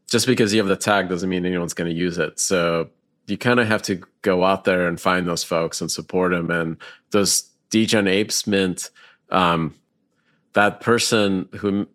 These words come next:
who ran the mint, they didn't, they didn't, like, build any infra to launch it. They had no clue that, like,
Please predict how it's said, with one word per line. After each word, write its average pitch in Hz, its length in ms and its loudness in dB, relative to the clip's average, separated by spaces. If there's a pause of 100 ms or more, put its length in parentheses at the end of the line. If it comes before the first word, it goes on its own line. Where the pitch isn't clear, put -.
(120)
who 104 120 -2
ran 101 300 2
the 95 80 2
mint, 98 560 -2
they 95 640 0 (640)
didn't, 101 380 2 (200)
they 104 120 2
didn't, 104 220 2
like, 104 200 0
build 101 240 2
any 104 200 2
infra 110 300 -2
to 90 120 -4
launch 107 360 -2
it. 80 160 -6
They 87 100 -2
had 90 100 -2
no 107 200 0
clue 107 380 0
that, 98 240 0
like, 95 400 -2